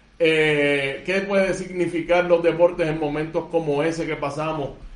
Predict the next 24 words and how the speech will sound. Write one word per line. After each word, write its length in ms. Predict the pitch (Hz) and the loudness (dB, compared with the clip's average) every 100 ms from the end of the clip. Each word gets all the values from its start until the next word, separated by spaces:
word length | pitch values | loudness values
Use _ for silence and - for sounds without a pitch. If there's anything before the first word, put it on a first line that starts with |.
| - | -10
que 120 | 147 | -4
marcó 340 | 147 156 151 220 | 0 0 2 4
la 100 | 247 | 4
historia 420 | - 190 185 175 | 2 0 4 4
del 160 | 160 151 | 4 2
país? 580 | 135 131 131 - - - - - 78 | 0 0 -2 -10 -14 -20 -20 -20 -20
Definitivamente 800 | 90 110 117 156 180 190 196 190 | -12 -8 -4 0 0 0 0 0
hay 140 | 185 | 0
un 120 | 175 | 0
antes 560 | 175 - - 151 - - | -2 -2 -4 -6 -6 -8
y 100 | 139 | -4
hay 120 | 143 | -2
un 140 | 160 156 | -2 -2
después 680 | 135 - 131 143 139 - - - - _ - - - - | -4 -6 -2 -2 -2 -12 -20 -20 -20 _ -20 -20 -20 -16
con 200 | - 135 | -6 -2
el 80 | 131 | 0
huracán 400 | 127 123 131 143 | 0 0 0 0
María 640 | 147 143 143 139 123 - - | 2 2 2 2 0 -4 -10
y 80 | 156 | -10
Puerto 480 | 139 139 104 101 123 | -4 0 0 2 0
Rico. 560 | 151 196 - 175 151 - | 2 0 2 2 2 -4
Muchas 280 | 143 175 202 | -8 -6 -4
cosas 300 | 196 180 165 | -2 0 0
pasaron 560 | 160 143 156 156 143 | 0 0 2 0 -2